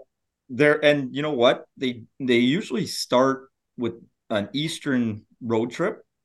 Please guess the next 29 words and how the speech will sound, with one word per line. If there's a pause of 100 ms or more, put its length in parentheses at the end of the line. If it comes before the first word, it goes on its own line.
(120)
Uh,
this
year,
I
think
they
start
at
home, (320)
uh,
against
Edmonton
and
went
two
and
oh (200)
on
a
home
and
home
with
Edmonton,
which
is
very
impressive. (580)
Um,